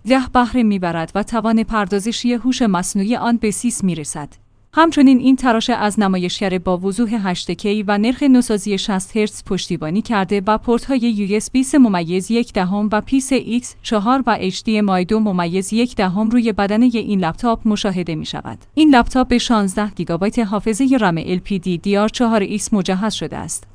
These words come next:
لپتاپ اینیان ای به نمایشگر سیزده ممیز سه دهم اینچی با پنل اولد سامسونگ با وضوح چهار کی مجهز است.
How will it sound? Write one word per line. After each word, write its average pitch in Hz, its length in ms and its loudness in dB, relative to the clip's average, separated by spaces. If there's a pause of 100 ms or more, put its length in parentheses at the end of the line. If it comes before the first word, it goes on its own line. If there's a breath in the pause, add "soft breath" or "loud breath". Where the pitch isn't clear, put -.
لپتاپ 208 440 2
اینیان 226 520 2
ای 247 120 4
به 233 140 2
نمایشگر 185 600 -2
سیزده 220 520 -2
ممیز 185 440 0
سه 262 240 0
دهم 220 380 2
اینچی 233 300 2
با 214 140 2
پنل 233 360 2
اولد 233 380 0
سامسونگ 208 640 -2
با 180 120 0
وضوح 220 420 0
چهار 240 380 0
کی 202 220 -2
مجهز 180 500 -2
است. - 300 -12